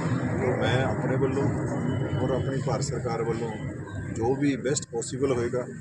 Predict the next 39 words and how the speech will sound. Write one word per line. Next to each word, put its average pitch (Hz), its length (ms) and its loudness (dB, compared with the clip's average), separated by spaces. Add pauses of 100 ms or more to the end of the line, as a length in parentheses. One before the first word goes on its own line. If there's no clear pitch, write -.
(160)
ਔਰ 117 60 -10
ਸਾਡੇ 120 280 -2
ਭਾਰਤੀ 117 340 -2
ਜਨਤਾ 117 260 -6
ਪਾਰਟੀ 117 400 -4
ਦੇ 110 200 -2 (680)
ਜਿਹੜੇ 120 160 0
ਸਾਥੀ 117 380 -4
already 120 400 0
ਇੱਥੇ 113 400 -4
ਕੰਮ 107 280 -8
ਕਰ 95 180 -8
ਰਹੇ 117 160 -4
ਹੈਗੇ 107 220 -4
ਨੇ, 107 120 -6 (680)
ਉਹਨਾਂ 151 180 -4
ਨੂੰ 170 120 -4
ਵੀ 139 80 0
ਨਾਲ 110 240 -2
ਲੈ 107 100 -2
ਕੇ, 123 180 -8
ਸਾਰੀਆਂ 131 360 -2
ਹੀ 156 100 -2
ਧਰਮਾਂ, 113 400 -6
ਸਾਰੀਆਂ 131 380 -8
ਪਾਰਟੀਆਂ 113 320 -10
ਨੂੰ 110 80 -10
ਨਾਲ 95 180 -8
ਲੈ 95 100 -6
ਕੇ 107 160 -12
ਅਸੀਂ 110 180 -8
ਇਸ 101 180 -6 (640)
ਸਥਾਨ 196 380 -16
ਨੂੰ 202 200 -10 (720)
ਲੋਕਾਂ 123 240 -8
ਦੀਆਂ 131 180 -2 (120)
ਭਾਵਨਾਵਾਂ 101 460 -6
ਮੁਤਾਬਕ 110 360 -6
ਡਿਵੈਲਪ 98 240 -6